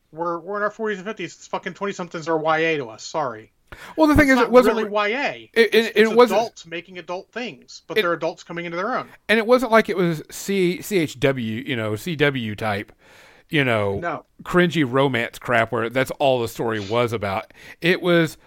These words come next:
Speaker 2: appropriate.
Speaker 1: It was drama.
Speaker 2: Yeah.
Speaker 1: It was drama. And some people equate drama to Y A, and that's not always true.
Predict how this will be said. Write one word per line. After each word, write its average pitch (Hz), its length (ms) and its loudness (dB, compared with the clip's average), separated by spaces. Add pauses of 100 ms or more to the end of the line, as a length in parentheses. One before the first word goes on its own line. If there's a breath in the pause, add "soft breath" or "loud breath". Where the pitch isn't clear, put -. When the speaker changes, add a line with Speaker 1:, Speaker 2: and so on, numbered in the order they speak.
(160 soft breath)
Speaker 2:
appropriate. 147 580 0
Speaker 1:
It 123 100 2
was 110 100 2
drama. 147 480 0 (220)
Speaker 2:
Yeah. 135 120 -4
Speaker 1:
It - 40 -2
was 190 100 -8
drama. 214 460 -6 (500 soft breath)
And 170 260 -12
some 180 180 -14
people 208 300 -6
equate 170 400 -4
drama 143 460 -2
to 151 100 -8
Y 139 280 -4
A, 143 280 -2
and 131 80 -12
that's 147 140 -14
not 170 100 -6
always 180 240 -8
true. 185 300 -8